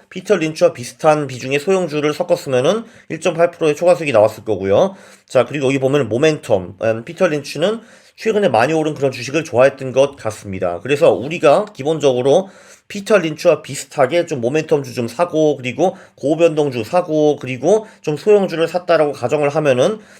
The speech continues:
이제 우리가 먹었을 수 있는 수익은 뭐 한 십이 퍼센트 정도 되는 것 같습니다. 자, 그런데 놀랍게도 피터 린치의 실제 수익은 이십 점 팔 프로입니다. 그러니까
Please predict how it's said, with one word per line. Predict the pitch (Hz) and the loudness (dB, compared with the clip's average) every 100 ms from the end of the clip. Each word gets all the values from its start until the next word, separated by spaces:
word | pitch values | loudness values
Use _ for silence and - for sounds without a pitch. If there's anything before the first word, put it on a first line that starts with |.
| _ | _
이제 | 139 | -8
우리가 | 123 175 196 196 | -6 -4 2 4
먹었을 | 120 143 156 160 | 4 2 0 -4
수 | 156 | -6
있는 | 147 139 | -4 -4
수익은 | 139 143 127 180 240 247 - _ - | -4 -6 -2 0 -2 -6 -20 _ -2
뭐 | 160 | 0
한 | 170 | 0
십이 | 165 214 226 | -4 -10 -6
퍼센트 | 202 185 170 165 180 | -2 -2 -2 -4 0
정도 | 151 139 151 | 2 2 -2
되는 | 147 120 135 120 | -2 -4 -4 2
것 | 127 131 - _ _ | 4 2 -2 _ _
같습니다. | - 104 110 101 104 98 85 | -14 -12 -8 0 2 2 -2
자, | - 95 98 | -10 -10 -4
그런데 | 160 160 | -4 -2
놀랍게도 | 123 135 135 135 104 107 143 202 - _ - | -2 2 2 2 -2 2 2 0 -6 _ -16
피터 | 175 196 | -4 0
린치의 | 160 143 156 | 0 -2 -6
실제 | 185 196 180 | -8 -4 -4
수익은 | 156 156 123 | -2 -4 -4
이십 | 135 - | -8 -2
점 | 165 147 | -4 -2
팔 | 180 180 | -4 -4
프로입니다. | - 143 120 104 98 92 139 | -6 -2 -2 -2 -2 0 0
그러니까 | - 147 143 196 226 | -2 -6 -2 -2 -2